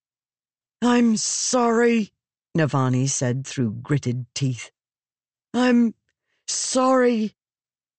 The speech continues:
but next time, try not to be so trusting.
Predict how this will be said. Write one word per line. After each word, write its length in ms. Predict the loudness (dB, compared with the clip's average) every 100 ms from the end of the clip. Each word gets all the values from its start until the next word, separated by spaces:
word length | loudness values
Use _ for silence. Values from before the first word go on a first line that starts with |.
| _ -4
but 180 | -2
next 480 | 0 0 0 -6 -10
time, 500 | -4 0 2 0 -4 -8 _ _ _ _ -10
try 680 | -6 0 2 2 2 0 -2 _ _
not 640 | -6 0 2 2 0 -6 -18 _ -6
to 100 | -2
be 440 | 2 2 2 0 -6 _ _ _ _
so 580 | -8 -4 2 4 2 0 _ -8
trusting. 1000 | -4 0 0 0 -4 -2 0 2 -2